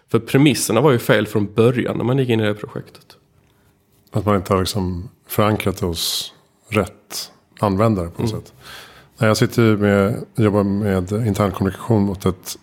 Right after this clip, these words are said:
Speaker 2: jättestort bolag som har haft hundratals system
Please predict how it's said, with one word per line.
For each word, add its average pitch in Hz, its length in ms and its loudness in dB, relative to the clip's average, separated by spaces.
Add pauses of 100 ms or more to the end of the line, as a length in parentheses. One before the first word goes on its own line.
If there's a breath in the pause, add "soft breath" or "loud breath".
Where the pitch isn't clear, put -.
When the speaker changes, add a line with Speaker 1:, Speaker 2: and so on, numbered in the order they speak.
(320)
Speaker 2:
jättestort 101 1120 -2
bolag 98 400 0
som 101 140 -2
har 92 60 0
haft - 160 -8
hundratals 107 460 0
system 98 400 0